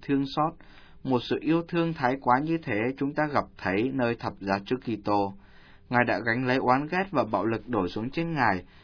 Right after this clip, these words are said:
mà không lăng mạ hay đe dọa trả thù, nhưng Ngài tha thứ và chứng tỏ rằng có một tình thương lớn hơn. Chỉ Ngài mới có thể làm điều ấy,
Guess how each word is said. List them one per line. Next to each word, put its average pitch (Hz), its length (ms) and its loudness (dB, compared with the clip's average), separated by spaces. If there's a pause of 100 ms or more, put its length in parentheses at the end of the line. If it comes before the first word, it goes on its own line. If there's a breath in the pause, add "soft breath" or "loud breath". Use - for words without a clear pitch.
(140 soft breath)
mà 98 220 2
không 147 260 -4
lăng 156 240 -4
mạ 117 120 6 (140)
hay 151 180 -6
đe 151 180 -2
dọa 117 260 -4
trả 92 120 -2 (140)
thù, 92 300 -2 (400 soft breath)
nhưng 127 320 0
Ngài 95 260 -4
tha 131 160 -4 (100)
thứ 117 280 0 (300 soft breath)
và 117 160 2
chứng 135 280 -2
tỏ 139 100 2 (140)
rằng 101 360 0
có 127 100 0
một 143 260 0
tình 90 260 0
thương 131 220 -2
lớn 117 200 0
hơn. 123 320 0 (580 soft breath)
Chỉ 113 200 2
Ngài 107 320 4
mới 120 160 0
có 156 200 -2
thể 123 160 0
làm 101 240 0
điều 101 200 2
ấy, 101 320 0